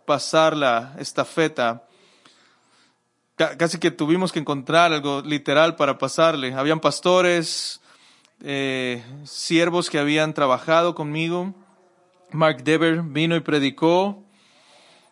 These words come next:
y habló con los pastores y dijo, "Cosas lindas sobre mí. Era como ir a tu funeral, pero sin tener que morirte." Yo había pasado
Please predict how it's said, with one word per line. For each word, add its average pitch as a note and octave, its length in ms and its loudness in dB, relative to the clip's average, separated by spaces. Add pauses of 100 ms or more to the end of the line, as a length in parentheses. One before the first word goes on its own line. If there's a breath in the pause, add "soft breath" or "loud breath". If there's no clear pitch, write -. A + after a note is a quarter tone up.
(180 soft breath)
y C#3+ 440 0
habló C#3 260 2
con D#3 120 -2
los D3 140 -2
pastores F3+ 1120 -2 (320 soft breath)
y D3 140 -2
dijo, D3+ 440 2
"Cosas D#3+ 380 2
lindas F3+ 320 2
sobre D#3+ 260 2
mí. F3+ 340 2
Era F3 440 2
como E3+ 300 2
ir F#3 80 4
a F#3+ 100 4
tu F#3+ 100 -6
funeral, F3 520 2
pero D#3 180 0
sin C#3 240 -6
tener D#3+ 300 0
que F3+ 80 2
morirte." E3+ 500 0 (4000)
Yo C#3+ 480 2
había C#3+ 340 2
pasado D3 720 0